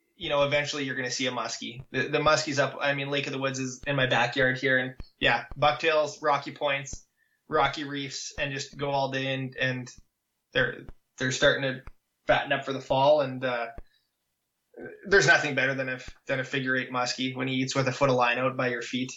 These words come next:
And if you guys don't know what a figure eight is, it's mus-, muskies are different from pike, and they have a different personality. They're not scared of the boat, and they just get zoned in on your lure. And on Lake of the Woods specifically, they love to eat it right at the edge of the boat. So you'll bring your lure in, reel the lure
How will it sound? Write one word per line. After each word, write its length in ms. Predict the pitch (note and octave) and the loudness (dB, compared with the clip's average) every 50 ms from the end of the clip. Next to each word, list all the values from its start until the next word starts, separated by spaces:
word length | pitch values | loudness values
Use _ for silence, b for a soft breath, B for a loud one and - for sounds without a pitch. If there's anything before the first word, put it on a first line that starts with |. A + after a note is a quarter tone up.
| - - | -2 0
And 140 | C#3 C#3 | 2 2
if 100 | C3 C3+ | 2 2
you 80 | D3 C#3+ | 2 4
guys 200 | C#3+ C#3 C#3 C3 | 4 4 4 4
don't 160 | C#3+ C#3+ C#3+ | 2 0 2
know 60 | D3 | 2
what 100 | C#3+ C#3 | 0 0
a 40 | C3+ | 0
figure 300 | - - D#3 C#3+ C#3+ C#3+ | 0 -2 -2 0 2 2
eight 140 | C#3 C#3 C#3+ | 2 2 2
is, 120 | D3 C#3 | 2 0
it's 240 | C#3 C#3 C#3 - - | -2 -4 -6 -6 -4
mus-, 300 | F3 F3+ F#3 F3+ - - | 0 0 0 0 -2 -2
muskies 400 | G#3 F#3+ G3 G3 - C4+ B3 A3+ | 0 0 0 0 0 -2 -2 -2
are 60 | B3 | -2
different 260 | G3+ F3+ - G3 F3 - | -2 -2 -2 -4 -6 -8
from 160 | - D3+ C#3 | -8 -10 -6
pike, 300 | - - C#3 E3 E3 - - - _ _ _ _ _ _ | -4 -2 -2 -2 -4 -6 -14 -18 _ _ _ _ _ _
and 100 | - D3 | -4 0
they 60 | D#3 | 0
have 100 | G3 G#3 | 0 0
a 120 | G3+ G#3 C#3 | 0 0 0
different 280 | D#3 C#3 - E3 C#3 | 0 0 0 -2 -4
personality. 520 | - D#3 C#3 - C#3+ C3 B2 B2+ D3+ D#3+ C#3 | -4 -4 -4 -2 -2 -2 0 0 0 0 -2
They're 100 | C#3+ C#3+ | 0 2
not 240 | F#3+ G#3+ A3+ - - | 2 2 0 0 -4
scared 280 | - - D3 C#3 C#3 | -4 0 0 0 0
of 60 | C3+ | 0
the 60 | C3+ C3 | -4 -4
boat, 300 | C3 C3 C#3+ E3 - - | -2 -2 -2 -2 -4 -4
and 120 | D3 C3+ C3+ | -4 -4 -4
they 80 | C3+ | -4
just 160 | C3 C#3 - - | -4 -4 -4 -2
get 180 | B2+ - C3 | -4 -4 -4
zoned 300 | B2 B2 B2+ C3 C#3 C3+ | -4 -2 -2 0 0 0
in 80 | C3 C3 | 0 0
on 100 | B2+ C3 | -2 -2
your 140 | B2+ B2 A#2+ | -4 -4 -4
lure. 340 | B2 C3 D3 E3+ F#3 - B B B B B B B B B B _ | -2 0 2 2 0 -2 B B B B B B B B B B _
And 120 | - C#3+ C#3+ | 2 4 4
on 100 | C#3+ D3 | 6 6
Lake 180 | D#3 E3 D#3+ | 4 4 2
of 20 | F3+ | 4
the 80 | E3+ | 4
Woods 160 | E3 D#3+ - | 4 4 2
specifically, 720 | - - C#3 C3+ E3 E3+ - F3 D#3 C#3 B2+ B2 A#2+ - - - _ _ _ _ _ | 0 0 0 2 2 2 0 -2 -4 -4 -6 -8 -8 -10 -14 -20 _ _ _ _ _
they 140 | - C#3 C#3 | -2 -2 0
love 320 | C#3 C#3 C#3 D3 D3+ D3 | 2 2 4 4 2 2
to 120 | - C3 - | 0 -6 -8
eat 180 | D3+ D3 D3 | -6 -6 -4
it 200 | C3+ - - - - - _ _ | -4 -6 -6 -10 -14 -18 _ _
right 340 | C3+ C3 D3 C#3+ D3 D3 - - - - _ _ _ _ _ _ _ _ _ | -6 -2 0 0 0 0 -4 -8 -16 -20 _ _ _ _ _ _ _ _ _
at 160 | - C3+ C3+ | -2 -2 -2
the 120 | C#3 C#3+ C#3 | 0 -2 -2
edge 100 | C3+ C3 | -2 -4
of 80 | C3 | -6
the 60 | C3 B2+ | -8 -4
boat. 340 | C3+ C#3 C3+ C3 C3+ - | -2 -2 -2 -2 -4 -6
So 80 | - C3+ | -6 -4
you'll 220 | C3 C3+ D3 D#3 | -2 -2 -2 -2
bring 180 | D3+ E3 E3 E3+ | 0 0 0 2
your 120 | E3 D#3+ | 2 0
lure 280 | D3 D#3 E3 E3 D3+ C#3+ | 2 2 2 4 4 2
in, 100 | C#3 C#3 C#3 | 2 2 2
reel 180 | C#3 D3+ D#3 | 4 6 6
the 60 | D#3 D3+ | 6 4
lure 460 | D3 D#3 D3+ D#3 D3+ D3 C#3+ C#3 | 2 0 0 0 0 0 -2 -4